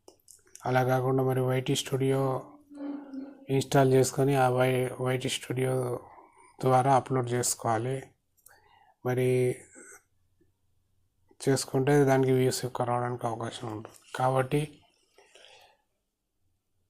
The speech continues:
కొత్తగా మరి ఏం, ఎంత చేసినా మరి తమ్ము-,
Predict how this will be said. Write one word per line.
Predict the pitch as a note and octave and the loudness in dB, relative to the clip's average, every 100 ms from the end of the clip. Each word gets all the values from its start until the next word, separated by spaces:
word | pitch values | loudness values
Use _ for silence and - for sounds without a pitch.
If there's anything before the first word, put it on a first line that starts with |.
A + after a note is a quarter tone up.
| _ | _
కొత్తగా | - C#3 - D#3 D#3 D#3 D3 | -6 0 6 10 10 10 6
మరి | D3 D3 D3+ C#3+ C#3 | 2 4 6 8 6
ఏం, | D3 D3 | 4 2
ఎంత | C3 C3 | 0 2
చేసినా | C#3+ C#3+ C#3+ C#3 D3 C#3+ C#3+ C#3 C3 - - | 4 6 6 4 2 4 4 2 -2 -10 -8
మరి | C3+ C3 C3+ C3+ C3 C3 - - _ - | -4 0 2 2 0 -2 -8 -20 _ 0
తమ్ము-, | C3+ C#3 C#3+ C#3+ - | 4 6 6 4 0